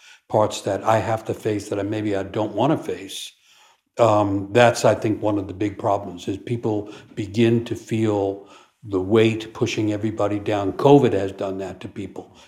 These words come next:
people going through isolation, confusion, and,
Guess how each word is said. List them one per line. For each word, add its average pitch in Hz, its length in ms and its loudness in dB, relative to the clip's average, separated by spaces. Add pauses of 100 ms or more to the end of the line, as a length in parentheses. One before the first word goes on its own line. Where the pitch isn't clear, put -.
people 104 460 -2 (220)
going 107 340 2
through 101 440 -2
isolation, 107 840 0
confusion, 110 680 -2
and, 92 240 -10